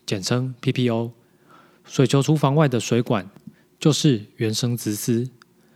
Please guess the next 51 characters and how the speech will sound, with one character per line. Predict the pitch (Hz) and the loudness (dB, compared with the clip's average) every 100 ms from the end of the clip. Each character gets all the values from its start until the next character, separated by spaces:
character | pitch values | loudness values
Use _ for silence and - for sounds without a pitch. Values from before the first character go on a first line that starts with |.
| _ _ _ | _ _ _
这 | - | 4
些 | 185 156 | 4 4
水 | 131 | 2
管 | 127 120 95 - - | 2 0 -2 -8 -2
连 | 117 120 | 0 2
接 | 131 | 2
着 | 117 | 2
叶 | 131 131 | 2 2
脉， | 123 110 - _ _ _ _ _ | 0 -4 -6 _ _ _ _ _
终 | - 180 | 2 4
点 | 151 113 | 6 4
的 | 117 107 | 2 0
排 | - 120 | -2 0
水 | 127 | 0
孔 | - 101 92 - | 0 -6 -8 -10
称 | - 131 | -2 0
为 | 123 113 | 2 0
叶 | 156 147 | 2 4
缘 | 120 117 | 4 2
细 | 147 | 0
胞 | 127 120 117 - - _ _ | 2 2 0 -6 -20 _ _
与 | 117 110 | -4 0
叶 | 147 143 | 4 4
底 | 113 | 2
的 | 107 101 117 | -2 -4 -6
保 | - 101 | -4 0
卫 | 110 | 0
细 | 110 120 | 0 -2
胞。 | 104 101 107 _ _ _ _ _ _ _ _ | -2 -4 -6 _ _ _ _ _ _ _ _
再 | 208 | 2
来 | 180 147 | 4 4
谈 | 127 | 0
谈 | 117 110 110 | 0 -2 -4
厨 | - 113 | -2 0
师 | 117 | 0
做 | 120 135 | 2 2
菜， | 117 123 101 - _ _ _ _ _ _ _ - | 2 -2 -6 -12 _ _ _ _ _ _ _ -8
就 | 202 | 0
是 | 202 147 | 2 2
多 | - 135 | 2 2
元 | 123 | 0
酚 | 120 127 127 135 | 0 -2 -2 -6
氧 | 107 | -4
化 | 120 | -2
酵 | 120 123 | 0 -2
素 | 110 131 95 - - | -2 -2 -4 -8 -8
氧 | 104 92 | -8 -4
化 | 120 98 - _ | -4 -4 -10 _
儿 | 113 | -6
茶 | 101 104 | -4 -6
素。 | 95 120 | -2 -4